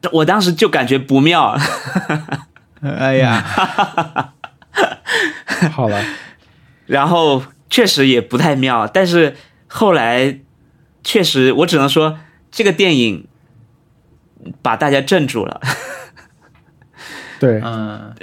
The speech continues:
Speaker 1: 就因为它有
Speaker 2: 这小朋友场还不如那种应援场啦，就是很多人现在不是拿着那种荧光棒卡的，
Speaker 1: 对，对，对，对，对，对，对，对。
Speaker 2: 就是专门有应援场。
Speaker 1: 对。
Speaker 3: 啊？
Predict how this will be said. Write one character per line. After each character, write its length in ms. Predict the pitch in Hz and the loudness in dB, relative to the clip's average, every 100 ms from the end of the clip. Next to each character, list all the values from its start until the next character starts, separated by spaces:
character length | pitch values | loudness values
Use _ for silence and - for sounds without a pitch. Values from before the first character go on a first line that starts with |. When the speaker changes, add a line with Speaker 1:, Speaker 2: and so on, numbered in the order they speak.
| 113 | -4
Speaker 1:
就 120 | 156 240 - | 0 0 0
因 120 | 202 | 0
为 60 | 233 | 2
它 180 | 208 208 | 2 4
有 340 | 156 123 - _ _ | 4 2 0 _ _
Speaker 2:
这 100 | - | -4
小 160 | 190 131 | 0 2
朋 140 | 214 | 4
友 100 | 269 | 4
场 180 | 226 131 | 4 2
还 100 | 147 | 2
不 120 | 214 | 2
如 80 | 202 | 4
那 120 | 202 | 4
种 160 | 170 127 | 4 4
应 220 | 196 165 | 4 4
援 220 | 120 113 | 4 2
场 240 | 131 95 | -2 -4
啦， 220 | 104 104 110 | -6 -8 -8
就 160 | 131 | -8
是 120 | 143 | -8
很 160 | 127 113 | -4 0
多 100 | 131 | 2
人 120 | 147 | 0
现 60 | 147 | 0
在 120 | 135 | -4
不 80 | 120 | -4
是 80 | 123 | -4
拿 220 | 110 107 | -4 -4
着 80 | 135 | -6
那 100 | 131 | -4
种 260 | 117 98 - - _ _ | -6 -8 -14 -20 _ _
荧 120 | - 147 | -2 0
光 160 | 143 | 2
棒 100 | 131 | 2
卡 60 | 135 | 2
的， 0 | |
Speaker 1:
对， 160 | 131 | 0
对， 140 | 120 120 | 0 0
对， 0 | |
对， 140 | 113 | -2
对， 0 | |
对， 160 | 104 107 | -4 -6
对， 80 | - | -8
对。 120 | - - - | -18 -16 -10
Speaker 2:
就 60 | |
是 60 | 127 | -4
专 180 | 156 185 | 0 2
门 140 | 160 | 2
有 80 | 120 | 2
应 140 | 110 | 0
援 160 | 113 101 | -2 -2
场。 140 | 120 | -2
Speaker 1:
对。 60 | |
Speaker 3:
啊？ 80 | 143 | 0